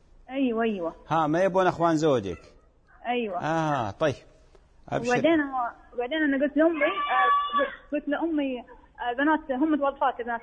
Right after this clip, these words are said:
Speaker 1: بس ما يضي-، يضيعون عمرهم، لازم يتزوجون".
Speaker 2: إيه.
Speaker 1: كذا ورفضوا وزعلت الوالدة مني شوية. واحدة من خواتي قطعتني الحين.
Speaker 2: طيب، إن شاء الله يا م-، مشعل.
Speaker 1: طيب يا شيخ، لو سمحت عندي سؤال ثاني.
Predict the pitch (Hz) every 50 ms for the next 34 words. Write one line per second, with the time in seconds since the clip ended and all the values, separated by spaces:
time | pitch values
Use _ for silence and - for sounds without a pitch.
0 | 240 277 277 - 294 339 349 339 285 302 277 - 185 247 294 302 - 294 311 285
1 | 294 311 294 277 262 262 254 302 330 320 269 269 262 - 262 262 262 262 302 285
2 | 262 254 240 - - - - - - - - 135 - 254 - - 311 330 370 381
3 | 370 381 - - - 269 311 311 302 254 254 240 247 233 311 262 254 254 254 262
4 | 262 262 262 254 247 240 254 269 254 233 220 - - - 277 294 - - - -
5 | - - - - - - - _ _ _ _ - 294 - 262 277 269 277 277 -
6 | 294 311 339 320 320 277 269 247 247 202 170 214 269 269 269 240 262 262 - 247
7 | 226 220 - 240 220 202 - - - - - _ _ _ _ - 151 151 117 -
8 | - - - - - 127 123 123 131 135 127 110 101 98 95 87 90 95 98 92
9 | - - - - - - - - _ _ _ - - _ _ _ _ _ - 226
10 | 233 - - 269 269 269 262 240 269 262 - 311 311 311 269 254 262 - 277 277
11 | - 247 269 269 262 262 262 - 240 226 - - 226 254 233 233 233 220 202 190
12 | 190 190 -